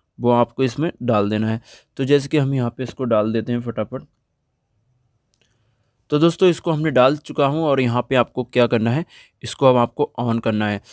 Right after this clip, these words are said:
तो on करने के बाद में आपको दोस्तों क्या करना है, इसको खोलना है। तो आप यहाँ पे देख सकते हो दोस्तों, यहाँ पे आपके सामने लिख के आ गया है, यहाँ पे इनपुट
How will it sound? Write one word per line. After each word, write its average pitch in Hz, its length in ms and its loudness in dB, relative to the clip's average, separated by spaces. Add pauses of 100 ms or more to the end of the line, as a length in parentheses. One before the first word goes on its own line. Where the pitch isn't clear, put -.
(180)
तो 110 160 -4
on 175 200 4
करने 185 180 4
के 180 100 6
बाद 147 180 6
में 160 80 0
आपको 156 260 0
दोस्तों 143 280 -2
क्या 135 160 0
करना 127 200 -2
है, 139 40 -2
इसको 139 200 -6
खोलना 113 260 2
है। 123 40 2
तो 175 120 4
आप 202 240 6
यहाँ 180 140 4
पे 185 120 2
देख 139 260 4
सकते - 300 -4
हो 120 80 0
दोस्तों, 127 300 0 (360)
यहाँ 131 240 2
पे 156 120 0
आपके 151 220 2
सामने 131 360 2
लिख 139 180 0
के 143 100 2
आ 123 140 8
गया 117 120 2
है, 131 60 2
यहाँ 113 340 0
पे - 160 -2 (320)
इनपुट 156 500 2